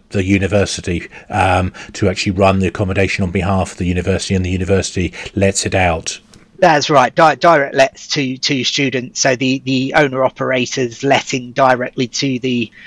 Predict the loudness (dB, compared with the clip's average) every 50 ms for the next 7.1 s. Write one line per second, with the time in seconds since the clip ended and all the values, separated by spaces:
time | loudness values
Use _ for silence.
0 | -20 -10 -2 2 4 4 4 4 2 0 -2 -4 -2 -2 0 0 2 2 2 0
1 | -2 -4 -6 -8 -4 0 2 6 6 6 6 4 2 -2 -4 -4 -4 -4 -4 -6
2 | -4 -4 -2 -2 -2 -2 -4 -2 -2 -2 -2 -2 -6 -8 -8 -8 -10 -8 -8 -8
3 | -8 -6 -4 -4 -4 -4 -6 _ _ _ _ -18 -14 -6 -2 -2 -2 -2 -2 -8
4 | -16 -14 -8 -4 0 2 4 4 4 2 0 -2 -4 -4 -4 -2 -2 -2 -2 0
5 | 2 2 2 2 0 -2 -6 -4 -4 -4 -4 -2 0 0 0 0 -2 -4 -4 -4
6 | -6 -10 -14 -10 _ -2 0 0 0 -2 -4 -4 -4 -4 -2 -4 -4 -4 -4 -4
7 | -4 -4